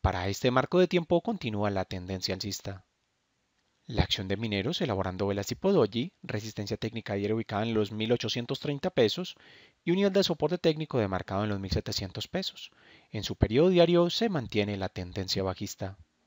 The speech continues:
La acción de Preferencial Aval con un soporte técnico diario ubicado en los quinientos treinta y seis pesos, este nivel que vemos en esta zona, y una resistencia ubicada en los seiscientos pesos. Lo que antes fue su nivel de soporte se convertiría ahora en una zona de resistencia.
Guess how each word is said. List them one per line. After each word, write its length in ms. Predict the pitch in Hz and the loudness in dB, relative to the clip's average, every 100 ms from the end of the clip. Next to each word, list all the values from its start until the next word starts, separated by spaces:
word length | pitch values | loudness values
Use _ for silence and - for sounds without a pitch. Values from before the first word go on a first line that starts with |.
| _ _ _ _ - | _ _ _ _ -4
La 180 | 123 - | 8 8
acción 200 | - 101 | 8 0
de 80 | 110 | 0
Preferencial 540 | 110 - 101 95 110 | -2 -2 -2 0 2
Aval 320 | 170 117 123 | 8 8 8
con 160 | 185 131 | 4 -2
un 80 | 104 | -2
soporte 360 | 117 117 117 | -2 -2 -2
técnico 380 | - 110 113 104 | 0 -2 -2 -4
diario 220 | 95 110 | 0 0
ubicado 280 | 117 - 107 | -2 0 0
en 60 | 113 | 0
los 140 | - | -2
quinientos 400 | 101 113 107 123 | -6 -8 -6 -6
treinta 280 | 113 107 107 | -4 -4 -2
y 60 | |
seis 240 | 104 156 - | 0 -2 0
pesos, 480 | 113 98 190 - _ _ | 2 2 0 -8 _ _
este 240 | - 101 107 | -8 -6 -6
nivel 220 | 95 92 | -6 -4
que 80 | 107 | -2
vemos 240 | 101 104 | -2 -4
en 80 | 95 | -8
esta 180 | - 165 | -4 -2
zona, 380 | 147 104 113 - - - _ | -2 -2 -4 -8 -20 -20 _
y 60 | 180 | 2
una 160 | 202 | 4
resistencia 540 | 208 202 208 185 175 170 | 2 0 -2 0 4 2
ubicada 300 | 131 107 104 | 2 0 0
en 60 | |
los 140 | 107 - | 0 -2
seiscientos 480 | 98 101 98 117 | 2 2 2 -8
pesos. 460 | - 196 - - - _ _ - _ - | -6 -6 -6 -14 -18 _ _ -20 _ -10
Lo 100 | 107 | -6
que 100 | 98 | -6
antes 220 | 98 104 | -4 -2
fue 100 | 113 | -2
su 100 | 120 | -2
nivel 200 | 113 113 | -2 -2
de 80 | 139 | -2
soporte 420 | 202 - 175 180 | -2 2 2 0
se 100 | 196 | -2
convertiría 500 | 196 143 - 104 101 | 0 0 0 0 2
ahora 160 | 101 | 2
en 100 | 101 | 0
una 160 | 101 95 | -4 -4
zona 300 | - 98 95 | -4 -4 -4
de 100 | 92 | -6
resistencia. 680 | 95 104 - 92 90 - | -6 -10 -10 -10 -10 -14